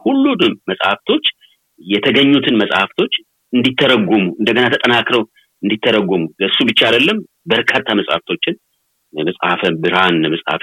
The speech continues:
ምዕላድ፣ ነቅስ የሚባሉትን በርካታ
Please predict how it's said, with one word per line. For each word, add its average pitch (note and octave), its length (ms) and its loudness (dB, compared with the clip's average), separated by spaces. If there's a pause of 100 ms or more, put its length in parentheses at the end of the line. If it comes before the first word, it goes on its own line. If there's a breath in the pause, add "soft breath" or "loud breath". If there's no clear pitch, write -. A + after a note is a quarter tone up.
ምዕላድ፣ F2 540 0 (480)
ነቅስ F#2+ 400 -2
የሚባሉትን F2 760 0 (200)
በርካታ A2 380 -2